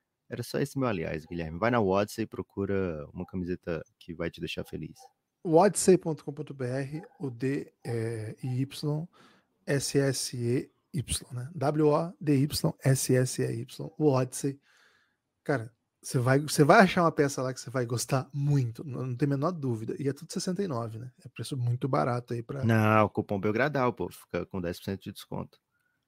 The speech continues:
Speaker 2: É, pode até baixar então ainda, né? E a partir de três peças, frete grátis. Pô,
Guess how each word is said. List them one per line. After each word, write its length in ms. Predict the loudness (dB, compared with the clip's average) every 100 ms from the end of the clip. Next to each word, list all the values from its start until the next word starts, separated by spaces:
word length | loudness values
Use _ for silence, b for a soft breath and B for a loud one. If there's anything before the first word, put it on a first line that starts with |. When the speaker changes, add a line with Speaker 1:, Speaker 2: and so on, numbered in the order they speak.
| _
Speaker 2:
É, 200 | -10 -10 -10
pode 160 | -10
até 140 | -6 -4
baixar 340 | -4 -4 -6
então 260 | -6 -4 -2
ainda, 360 | -2 -2 -4
né? 140 | -6 -6
E 220 | -2 0
a 100 | 2
partir 320 | 0 2 0 2
de 100 | -2
três 320 | 2 0 0
peças, 600 | 0 0 0 -2 -4 -4
frete 320 | -6 -6 -4
grátis. 320 | -2 -2 -4
Pô, 200 | -6 -6